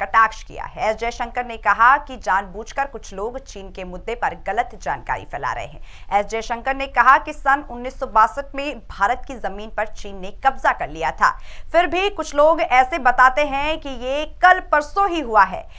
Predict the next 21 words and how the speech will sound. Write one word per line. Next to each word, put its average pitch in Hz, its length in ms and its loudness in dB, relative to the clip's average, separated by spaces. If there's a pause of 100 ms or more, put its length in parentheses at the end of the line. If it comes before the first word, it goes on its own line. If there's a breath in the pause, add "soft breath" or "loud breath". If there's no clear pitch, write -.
(180 loud breath)
बता 277 320 8
दें 370 240 2
कि 320 100 -6
विदेश 254 460 -4
मंत्री 240 380 -6
एस 214 240 0
जयशंकर 220 540 -6
ने 247 280 -8
म-, 202 500 -4
महाराष्ट्र 226 520 2
के 302 140 -6
पुणे 247 340 -10
में 240 200 -10
अपनी 208 300 -6
पुस्तक - 560 -10
द - 200 -2
इंडिया 240 360 2 (460 soft breath)
वे 247 260 -4
की - 180 -12
मराठी 220 500 2
अनुवाद 170 440 -2